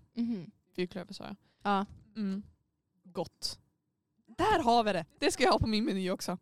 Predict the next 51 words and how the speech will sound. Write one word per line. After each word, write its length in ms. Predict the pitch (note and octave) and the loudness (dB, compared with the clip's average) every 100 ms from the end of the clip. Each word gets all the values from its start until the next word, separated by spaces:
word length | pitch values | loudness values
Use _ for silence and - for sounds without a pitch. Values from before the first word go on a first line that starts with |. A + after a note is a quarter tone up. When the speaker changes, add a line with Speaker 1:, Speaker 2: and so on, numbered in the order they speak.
| - | -2
Speaker 1:
Ja. 260 | B3 A3+ D4 _ - | 0 0 -2 _ -12
Speaker 2:
Mm. 280 | A3+ A3+ A3+ A3 | -4 -4 -4 -6
Speaker 1:
Det 80 | |
smakar 400 | A#3+ C4+ A#3 - | -4 -2 -4 -2
väl 100 | D4+ | -2
inte 120 | F#3+ - | -2 -6
så 80 | |
mycket, 140 | E3+ F3 | -10 -6
det 60 | |
är 20 | G3 | -6
väl 100 | F3 | -6
bara 120 | F3 | -10
fint. 440 | D4+ A3+ - - _ _ _ _ _ _ _ _ _ _ _ _ - | -12 -14 -14 -20 _ _ _ _ _ _ _ _ _ _ _ _ -16
Speaker 2:
Det 80 | |
smakar 300 | G3 A3 G#3+ | -6 -6 -6
lite 140 | G#3 G#3+ | -8 -8
honungaktigt. 840 | G#3+ G3 G3+ G3 G3+ - - _ | -6 -6 -6 -8 -12 -16 -20 _
Speaker 1:
Ja. 200 | A3 A3 | -4 -2
Speaker 2:
Smakar 200 | A3 A3+ | -4 -6
lite 120 | G3+ | -8
sött. 380 | - - _ - _ _ _ _ _ _ _ _ _ _ | -12 -14 _ -20 _ _ _ _ _ _ _ _ _ _
Speaker 1:
Det 100 | G3+ | -8
låter 200 | A#3+ A#3+ | -6 -4
jättespännande. 600 | A#3+ - - C4 G3 F#3 C4+ | -6 -8 -8 -2 -2 -2 -6
Ostkräm, 560 | - - - D4+ A3 | -14 -14 -8 -4 -2
det 40 | A3 | -2
är 40 | |
synd 180 | D#4 C#4 | 0 0
att 60 | |
det 60 | A#3+ | 0
inte 160 | G#3 - | -2 -2
finns 200 | G#3 G3+ | -4 -2
någon 120 | G#3 | -2
bild 220 | C4 F3 | -2 -4
på 60 | D#3+ | -6
den. 160 | A2+ - - _ _ _ _ - | -8 -10 -16 _ _ _ _ -6
Det 100 | G#3 | 0
låter 280 | B3+ - | 0 -2
gott. 140 | - - A4+ G#4 E4+ | -10 -8 -8 -8 -10
Speaker 2:
<gasps> 340 | D#4 - - | -12 -16 -6
Om 160 | - D4+ | 0 4
vi 80 | D#4+ | 6
gör 200 | D4 B3+ | 4 2
en 60 | |
meny, 180 | B3 A3+ | 0 -2
då 80 | G3+ | -2
ska 140 | A3 A3 | -2 0
vi 80 | |
ha 80 | B3+ | 0
Västerbottens 1120 | G3+ B3 - - G3 G#3 - - F#3+ F3+ - - | 0 -4 -4 -8 -8 -8 -10 -12 -10 -8 -10 -12
ostkräm. 920 | A3+ - - - - B3+ A#3 F#3 | -6 -4 -4 -6 -8 -6 -6 -10